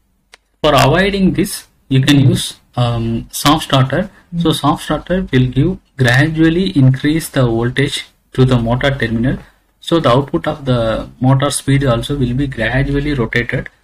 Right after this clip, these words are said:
So the tension will be reduced. So cooling fan will start up with a gradual rotation.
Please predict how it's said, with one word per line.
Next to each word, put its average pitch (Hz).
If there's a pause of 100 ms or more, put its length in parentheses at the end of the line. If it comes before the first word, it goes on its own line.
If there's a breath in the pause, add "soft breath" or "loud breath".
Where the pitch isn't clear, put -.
(320 soft breath)
So 170
the 139
tension 151
will 135
be 135
reduced. 127 (140)
So 151 (200)
cooling 160
fan 165
will 131
start 127
up 143
with 120
a 226 (380 loud breath)
gradual 139
rotation. 104